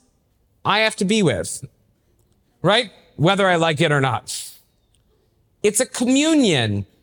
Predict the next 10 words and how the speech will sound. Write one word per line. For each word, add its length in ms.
It's 320
my 340
neighbors 960
gathering 480
together 440
to 120
worship. 500
It's 280
the 140
space 840